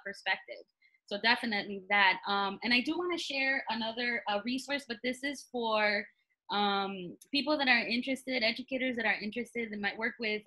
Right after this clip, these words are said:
undocumented, uh, high school, uh, stu-, students. High, and, uh, this is the book Lives in Limbo, written by Roberto Gonzalez. Um, you can follow Roberto Gonzalez on Twitter too, and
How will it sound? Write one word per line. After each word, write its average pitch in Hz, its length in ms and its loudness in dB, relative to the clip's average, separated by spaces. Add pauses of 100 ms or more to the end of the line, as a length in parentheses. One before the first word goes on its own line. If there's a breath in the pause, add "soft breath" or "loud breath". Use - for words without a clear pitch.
undocumented, 214 920 -2 (140)
uh, 180 280 -2 (320)
high 202 100 2
school, - 240 -12 (140)
uh, 143 40 -12 (120)
stu-, - 400 -12
students. 202 500 0
High, 208 160 6
and, 180 320 -4 (500)
uh, 202 200 0 (300)
this 262 220 -2
is 285 360 -4 (180)
the 226 140 -4
book 226 260 -4
Lives 226 500 4
in 220 240 -2
Limbo, 240 480 0 (380)
written 240 380 0
by 220 320 8
Roberto 208 440 0
Gonzalez. 220 800 2 (340)
Um, 208 600 4
you 233 180 -4
can 277 160 2
follow 262 340 4
Roberto 214 460 0
Gonzalez 220 580 0
on 202 220 -2
Twitter 208 340 -4
too, 208 280 -4 (160)
and 208 360 0